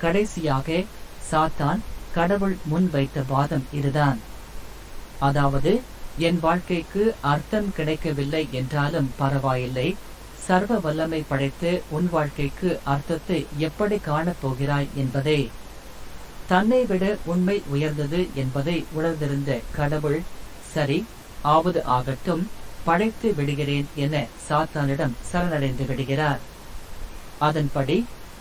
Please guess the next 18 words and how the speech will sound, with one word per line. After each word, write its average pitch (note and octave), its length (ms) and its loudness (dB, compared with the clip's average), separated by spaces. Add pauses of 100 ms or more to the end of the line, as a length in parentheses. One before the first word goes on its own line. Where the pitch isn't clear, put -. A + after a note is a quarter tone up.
ஒளியை G#3+ 460 4
உண்டாக்க C#3 680 2 (380)
தற்போது G3+ 720 2
நிலவும் E3 520 2
அனைத்தையும் D#3 640 2
விட D#3 340 0 (100)
அதிக D#3+ 440 4
அடர்த்தியான C#3+ 840 0 (440)
மாபெரும் F#3+ 580 4 (120)
நெருப்பு F#3 540 0
உருண்டையாய் D3 600 0 (120)
ஒரு D3+ 300 0
சூரியனை D#3+ 580 0
படைக்கிறார். C#3+ 600 2 (1000)
அதிலிருந்து F#3 840 2 (100)
வெடித்து F#3 460 0
சிதறியவைதான் C#3 760 0 (260)
நாற்பதாயிரம் E3+ 800 2